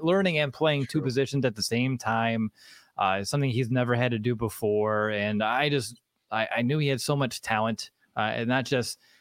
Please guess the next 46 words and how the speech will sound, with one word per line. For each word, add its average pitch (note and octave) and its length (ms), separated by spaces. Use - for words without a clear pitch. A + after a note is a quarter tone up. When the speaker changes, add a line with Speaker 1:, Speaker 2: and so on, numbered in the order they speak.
Speaker 1:
like, A2 280
the G#2+ 100
physical A2+ 400
attributes, D#3 580
uh, D#3 180
that D#3+ 120
you E3+ 100
mentioned. D#3 320
I - 20
mean, C3 140
his C3 100
vertical, G#2 480
my F#2+ 300
God, F#2+ 380
uh, G2 100
that's A2+ 280
an G#2 200
insane A2+ 600
vertical G#2 360
that G2+ 160
this G#2 160
kid, A2 180
he F#3 160
floats - 720
when F#3+ 140
he A3 160
jumps, G#3 340
he A3 140
floats - 640
and G#3 160
he A3+ 80
hovers, E3+ 480
and E3 240
then, G3+ 180
like, F#3 140
he G3+ 100
stops F3 440
and D3+ 100
pauses D3+ 300
at B2 80
the C3+ 80
top C#3+ 260
of C3 60
the B2+ 40
jump. A#2+ 300
It's - 220